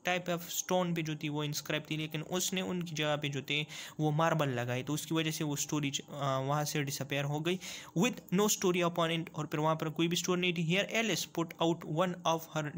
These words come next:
dear mother's look, too tender to be called upgrading। फिर वो कहते हैं कि ये सुनते ही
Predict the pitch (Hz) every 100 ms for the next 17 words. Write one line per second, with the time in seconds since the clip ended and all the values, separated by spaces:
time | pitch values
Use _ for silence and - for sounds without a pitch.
0 | 143 160 156 147 151 147 - 143 156 175
1 | 175 - - - - - 226 - 240 233
2 | 226 175 185 160 160 - 190 190 196 190
3 | - 156 143 127 135 139 123 120 - -
4 | - - _ _ - _ _ - 254 269
5 | 294 339 320 240 214 196 240 - 262 247
6 | 190 226